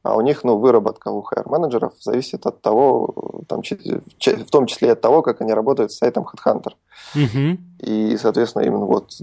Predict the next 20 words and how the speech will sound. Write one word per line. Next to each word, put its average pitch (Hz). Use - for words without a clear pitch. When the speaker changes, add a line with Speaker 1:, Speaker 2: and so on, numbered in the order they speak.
Speaker 1:
нужно 127
проделать 117
какое-то -
количество 113
операций -
с -
конкретным 113
количеством 110
резюме, 117
и, -
и -
как -
бы -
вот -
и 110
всё. 120
И -
хоть -
ты -
там -